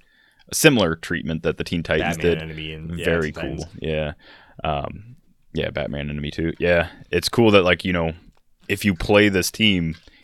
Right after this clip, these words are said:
Speaker 1: even though you don't get theme team props, you do get
Speaker 2: Right.
Speaker 1: all these
Speaker 2: They
Speaker 1: bonuses.
Speaker 2: synergize together.
Speaker 1: Yeah. It's, it's wild how you
Speaker 2: It's
Speaker 1: can
Speaker 2: exactly
Speaker 1: make
Speaker 2: what we wanted them to
Speaker 1: <laughs>
Speaker 2: do, though.
Speaker 1: Yeah.
Speaker 2: It's like, I mention that every time we talked about no theme props, and I still dislike no theme props, but they're doing,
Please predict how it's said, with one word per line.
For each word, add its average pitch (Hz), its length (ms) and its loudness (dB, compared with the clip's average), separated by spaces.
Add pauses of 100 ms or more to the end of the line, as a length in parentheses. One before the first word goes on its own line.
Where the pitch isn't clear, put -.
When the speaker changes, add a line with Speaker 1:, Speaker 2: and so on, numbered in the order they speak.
(240)
Speaker 1:
even 98 180 0
though 104 80 6
you 104 60 8
don't 107 140 6
get 104 160 2
theme 107 200 2
team 92 180 0
props, 85 300 2
you 80 100 -6
do 82 280 -6
get 87 100 0
Speaker 2:
Right. 80 140 -2
Speaker 1:
all 85 160 0
these 87 180 0
Speaker 2:
They 85 120 -6
Speaker 1:
bonuses. 85 400 -2
Speaker 2:
synergize 80 420 -8
together. 82 260 -14
Speaker 1:
Yeah. 87 240 2 (240)
It's, - 340 -4 (300)
it's 90 140 0
wild 101 420 8
how 92 100 -2
you 92 140 6
Speaker 2:
It's - 100 2
Speaker 1:
can 98 100 4
Speaker 2:
exactly 160 280 6
Speaker 1:
make 156 80 4
Speaker 2:
what 139 80 2
we 131 40 2
wanted 135 180 2
them 123 120 0
to 110 80 -2
Speaker 1:
<laughs> 139 100 4
Speaker 2:
do, 156 60 10
though. 113 140 8
Speaker 1:
Yeah. 101 120 10
Speaker 2:
It's 85 140 0
like, 104 120 -4
I 107 100 2
mention 135 260 -2
that 92 140 0
every 104 160 0
time 113 260 0
we 92 80 -8
talked 110 280 -4
about 85 220 0
no 92 160 2
theme 135 260 -2
props, 76 340 -6
and 78 80 -8
I 76 40 -8
still 127 280 -4
dislike 113 500 -6
no 80 140 -8
theme 78 240 -14
props, 76 340 -8 (540)
but 123 180 4
they're 104 160 2
doing, 120 500 0